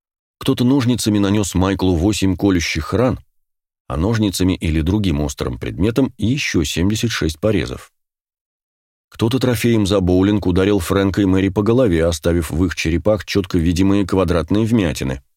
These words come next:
идеально соответствовавшие основанию трофея. Кто-то, один Де Лука или они оба, осколками стекла перерезал горло Фрэнка и Мэри. Когда всё было кончено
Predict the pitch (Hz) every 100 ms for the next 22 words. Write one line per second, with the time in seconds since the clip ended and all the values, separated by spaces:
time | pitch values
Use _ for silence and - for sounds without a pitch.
0 | _ _ - 123 147 104 78 - 76 92
1 | 90 - 82 85 - 87 90 85 113 95
2 | 78 87 - 120 80 55 - _ _ _
3 | _ _ _ - - 90 117 87 76 _
4 | _ _ _ _ 92 101 135 117 95 120
5 | 101 73 60 62 92 71 107 90 73 _
6 | _ _ _ _ - 67 - 123 120 107
7 | 98 - 80 90 117 110 - 110 117 95
8 | 104 107 117 85 90 101 110 - 87 82
9 | 87 95 - 92 87 65 57 55 - _
10 | _ _ _ _ _ _ _ _ _ _
11 | _ - 80 82 101 95 90 98 92 87
12 | 87 92 95 98